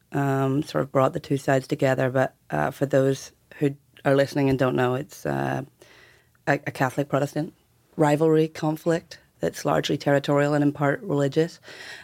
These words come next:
Yeah, so I have an interesting connection to it. So the first thing I would say is I grew up in a, a predo-, uh, a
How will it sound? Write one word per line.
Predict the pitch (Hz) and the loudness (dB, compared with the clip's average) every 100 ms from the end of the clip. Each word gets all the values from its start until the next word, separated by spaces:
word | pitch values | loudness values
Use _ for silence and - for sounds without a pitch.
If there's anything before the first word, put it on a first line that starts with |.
| _ 208 | _ -2
Yeah, | 226 214 190 | 2 4 4
so | 226 | 4
I | 247 | 4
have | 269 | 4
an | 233 | 4
interesting | 196 202 190 180 156 | 2 4 2 2 0
connection | 170 151 - 156 | 2 0 0 0
to | 165 | 2
it. | 151 | 2
So | 190 | 2
the | 185 | 0
first | - 208 180 | 2 0 2
thing | 190 170 | 2 2
I | |
would | 160 | 2
say | - 156 | 2 2
is | 143 | 2
I | 156 | 0
grew | 151 156 | 2 2
up | 151 | 2
in | - 147 | 0 0
a, | 143 139 139 - | 2 0 -4 -12
a | |
predo-, | 147 - 147 143 - - | -6 0 4 2 2 0
uh, | 143 139 139 - - | 0 2 0 -4 -6
a | - | -6